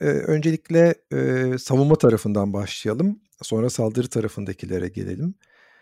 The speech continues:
Ee, savunma tarafındaki önemli konulardan bir tanesi, e, bir sisteme her gün, e, milyonlarca, milyarlarca istek geliyor. Sistemler de bu isteklere yanıt veriyorlar. Bu isteklerin büyük bir kısmının,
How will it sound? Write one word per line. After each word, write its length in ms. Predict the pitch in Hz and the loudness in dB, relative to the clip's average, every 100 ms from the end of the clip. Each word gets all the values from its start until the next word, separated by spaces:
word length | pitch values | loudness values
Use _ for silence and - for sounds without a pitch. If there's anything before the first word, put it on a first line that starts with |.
| _ _ _ - | _ _ _ -4
Ee, 420 | 120 120 120 120 120 - | -2 -2 -2 -4 -6 -4
savunma 360 | - 131 190 | 0 2 2
tarafındaki 640 | 208 170 156 151 151 147 147 | 4 4 4 0 -4 -2 -2
önemli 280 | 147 160 | 0 0
konulardan 640 | 185 151 135 123 117 117 123 | -2 -2 0 0 0 -2 -2
bir 100 | - | -2
tanesi, 640 | 123 104 104 - 208 233 - _ _ _ _ _ _ _ _ _ _ 139 | -2 -2 -4 -2 0 0 -6 _ _ _ _ _ _ _ _ _ _ -10
e, 60 | 127 127 123 113 113 | -6 -6 -6 -6 -8
bir 240 | 127 147 147 | -2 0 0
sisteme 720 | - - - - 147 147 175 - - | -2 -6 -2 0 2 2 0 -4 -2
her 280 | 151 151 | 2 2
gün, 360 | 120 123 156 185 - | 2 -2 -4 -6 -8
e, 80 | 151 | -6
milyonlarca, 920 | 139 139 135 135 135 139 127 113 143 | -4 -4 -4 -2 -2 -2 -2 -2 -2
milyarlarca 640 | 143 135 135 135 123 117 | -2 -2 -2 0 -2 -2
istek 340 | 185 - 165 - | -4 -2 -2 -2
geliyor. 400 | 117 98 80 78 _ _ _ _ | -6 -6 -8 -12 _ _ _ _
Sistemler 680 | - 139 131 123 123 104 117 | -10 -6 -4 -2 -2 -2 -2
de 100 | 139 | -2
bu 80 | |
isteklere 480 | 127 - 107 - 123 | -4 -6 -8 -4 0
yanıt 280 | 156 143 - | 2 0 -2
veriyorlar. 440 | 95 87 76 - _ _ _ _ - | -6 -8 -12 -16 _ _ _ _ -4
Bu 140 | 135 | 0
isteklerin 680 | 139 - 139 - 143 156 135 | 2 2 -2 2 0 0 0
büyük 260 | 139 180 143 | 0 0 -2
bir 60 | - | -4
kısmının, 540 | 120 - 107 135 | -6 -6 -4 -4